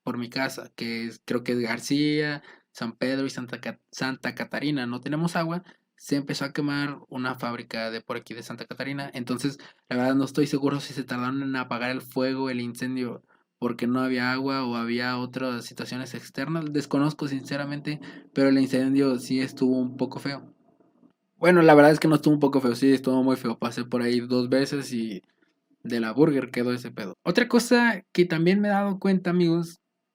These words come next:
es que, bueno, no sé si solo sea yo,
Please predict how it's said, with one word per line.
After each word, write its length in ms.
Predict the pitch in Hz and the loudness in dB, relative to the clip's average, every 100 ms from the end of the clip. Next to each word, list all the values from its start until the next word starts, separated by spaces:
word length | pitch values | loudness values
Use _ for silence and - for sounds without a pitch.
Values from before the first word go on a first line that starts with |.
| _ _ - | _ _ -8
es 220 | 156 151 | -6 -2
que, 720 | - 180 175 165 143 131 - _ _ _ _ _ _ _ _ _ | 2 4 4 4 2 0 -6 _ _ _ _ _ _ _ _ _
bueno, 300 | 175 165 165 | 4 6 8
no 120 | 165 | 6
sé 140 | 165 175 | 4 2
si 60 | |
solo 300 | 160 170 165 | 2 0 0
sea 200 | 165 165 | 0 -2
yo, 240 | 147 120 | -2 -4